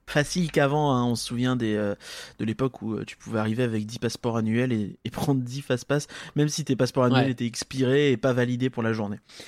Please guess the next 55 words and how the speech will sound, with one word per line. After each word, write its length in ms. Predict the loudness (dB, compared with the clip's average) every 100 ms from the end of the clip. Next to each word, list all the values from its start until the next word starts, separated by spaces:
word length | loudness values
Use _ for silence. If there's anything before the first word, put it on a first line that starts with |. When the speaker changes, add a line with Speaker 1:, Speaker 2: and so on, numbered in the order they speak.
| -20 -20 -8 0
Speaker 1:
Euh, 160 | 2 4
mais, 180 | 4
euh, 160 | 6 4
ça, 140 | 2
c'est 100 | -2
fini, 200 | -2 0 2
Speaker 2:
Ouais, 60 |
Speaker 1:
hein, 20 | 2
Speaker 2:
c'est 120 | 0
Speaker 1:
depuis 40 |
Speaker 2:
vrai. 100 | 0
Speaker 1:
longtemps. 280 | 0 -2 -6 -8 _ -20 -20 -20 -20 -20 -20 -20 _ _ -2
Mais, 160 | -2 0
mais 100 | 0
donc, 240 | 0 -4 -8
t'as, 80 | -6
t'as, 240 | -6 -8 -14 -16 -2
t'as 100 | 0
ce 100 | 2
truc 300 | 2 2 4
où 80 | 4
aujourd'hui, 540 | 4 4 2 0 -2
tout 100 | 2
le 60 | 4
monde 120 | 4
est 60 | 2
plus 240 | 0 2
ou 40 |
moins 100 | 4
au 20 | 6
même 160 | 6
niveau. 400 | 6 6 6 2 -2 -4
Enfin, 180 | -2 -2 _ 0
évidemment, 400 | 2 4 4 4
t'auras 160 | 2
toujours 260 | 2 2 4
les 100 | 6
gens 200 | 4 2
qui 420 | -2 -2 -2 -2
sauront 240 | 0 4
les 160 | 4 4
astuces 460 | 2 0 -4 -2 -4
et, 160 | -6 -4
et 60 | -2
pas 140 | 2
les, 100 | 2
et 180 | 2 4
les 180 | 4 2
autres 160 | 0
qui 60 | -4
les 100 | -8
sauront 260 | -6 -4
pas. 360 | 2 4 4 0
Ça, 120 | -8
ça, 140 | -16